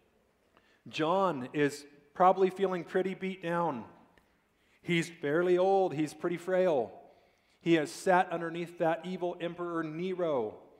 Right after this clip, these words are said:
who, because of him, half of Rome burnt down, but he needed a scapegoat, so he blamed Christians. Christians started getting tortured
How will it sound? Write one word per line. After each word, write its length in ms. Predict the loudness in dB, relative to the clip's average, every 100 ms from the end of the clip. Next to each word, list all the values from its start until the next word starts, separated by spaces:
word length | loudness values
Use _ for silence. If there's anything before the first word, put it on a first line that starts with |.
| _ _ _ _
who, 300 | 2 4 4
because 440 | 0 0 4 4 2
of 100 | -4
him, 220 | -4 -4
half 380 | -2 0 0 -2
of 100 | -10 -10
Rome 480 | -2 0 0 -2 0
burnt 260 | 0 0 -2
down, 300 | -2 -2 0
but 100 | -2
he 80 |
needed 240 | 0 -2 -2
a 40 |
scapegoat, 600 | -4 2 0 2 0 0
so 80 | -4
he 80 | -2
blamed 300 | 0 0 -2
Christians. 680 | -4 -4 -4 -6 -6 -16 -20 _ _ _ _ _ -6
Christians 400 | -4 -4 -6 -10
started 380 | -4 -2 0 -2
getting 300 | -4 -4 -8
tortured 800 | -14 -6 -6 -6 -6 -4 -6